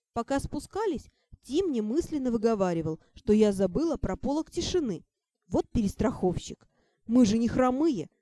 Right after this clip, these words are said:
спотыкаться и падать не собираемся. Из дворца мы выбрались без сложностей, и, завернув за ближайший угол и оглядевшись,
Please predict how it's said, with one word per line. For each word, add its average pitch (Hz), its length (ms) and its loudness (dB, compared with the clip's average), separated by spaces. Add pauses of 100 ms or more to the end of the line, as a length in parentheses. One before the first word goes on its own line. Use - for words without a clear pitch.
спотыкаться - 840 -2 (160)
и 226 140 -2
падать 247 580 -4
не 294 140 -4
собираемся. 175 800 -6 (540)
Из 220 120 -4
дворца 226 420 0 (100)
мы 294 100 0
выбрались 285 460 -2
без - 200 -6
сложностей, 165 760 -6 (240)
и, 233 280 0
завернув 254 540 2
за 196 160 0
ближайший 226 680 0
угол 233 360 0 (300)
и 277 80 0
оглядевшись, 254 800 2